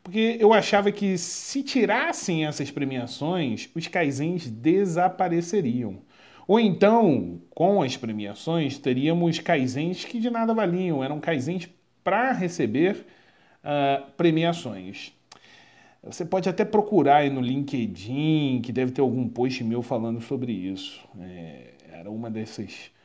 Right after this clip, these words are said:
pessoas que julgavam as coisas. Mas eu tô começando a ter um, um, uma visão diferente do que, que eu li.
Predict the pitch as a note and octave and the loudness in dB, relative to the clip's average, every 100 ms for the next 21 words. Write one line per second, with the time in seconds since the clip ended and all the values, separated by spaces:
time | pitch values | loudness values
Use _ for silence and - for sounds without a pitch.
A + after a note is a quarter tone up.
0 | _ _ _ C#3 B2 - B2 C3 A2+ A2+ | _ _ _ -6 -6 -6 -4 -2 -2 -4
1 | B2 A2 A#2 G2+ G2 G2+ G2+ F#2 - - | -6 -6 -6 -6 -4 -4 -8 -14 -18 -18
2 | C2 D2 - - _ - - G#3+ A3 A#3 | -20 -20 -20 -20 _ -20 -12 -4 0 2
3 | A#3 A3+ G#3+ F#3+ G#3+ G#3 F#3 F3+ G3 F#3+ | 4 4 4 4 2 2 0 0 0 2
4 | F3 D3+ C3 A#2 A2+ A#2 _ _ _ _ | 0 0 -2 -6 -8 -14 _ _ _ _
5 | - C#3+ C3+ C3 B2 D3+ C3 A2+ E3 E3+ | -14 -10 -6 -4 -2 -2 -2 -2 -4 -2
6 | - D3 A#2 B2+ B2+ A#2+ A2 G#2+ A#2 G2+ | 0 2 2 0 -2 -4 -6 -8 -10 -12
7 | D#2+ D2 | -12 -18